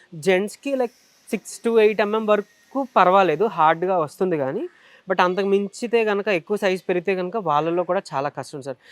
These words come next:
And even ఒక్కొక్కసారి యురేథర్, ఆ, ఆ ట్యూబ్‌లో, ఆ జంక్షన్స్‌లో ఇరుక్కుపోతుంటాయి,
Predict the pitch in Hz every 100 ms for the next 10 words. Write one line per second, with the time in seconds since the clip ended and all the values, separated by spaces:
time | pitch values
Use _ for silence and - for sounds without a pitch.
0 | - 185 185 202 214 180 180 - 196 190
1 | 180 180 196 180 196 185 - 156 156 156
2 | 147 151 147 180 196 196 208 202 196 160
3 | 147 131 151 156 190 185 190 156 160 156
4 | 151 147 143